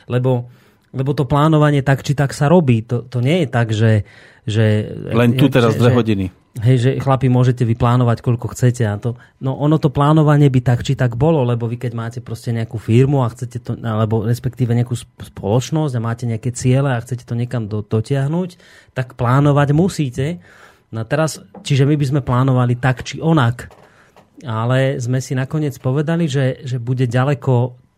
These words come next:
Speaker 1: transparentnejšie a ďaleko bližšie myšlienke Slobodného vysielača, keď budeme plánovať spolu s vami,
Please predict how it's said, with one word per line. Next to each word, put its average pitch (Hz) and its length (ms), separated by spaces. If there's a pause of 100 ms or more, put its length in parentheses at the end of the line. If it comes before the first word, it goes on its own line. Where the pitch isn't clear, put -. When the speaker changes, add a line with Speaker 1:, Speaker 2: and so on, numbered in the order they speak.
Speaker 1:
transparentnejšie 143 1300
a - 100
ďaleko 127 400
bližšie 123 400
myšlienke 120 440
Slobodného 127 500
vysielača, 131 580
keď 135 240
budeme 127 320
plánovať 123 560
spolu 127 240
s 127 140
vami, 131 340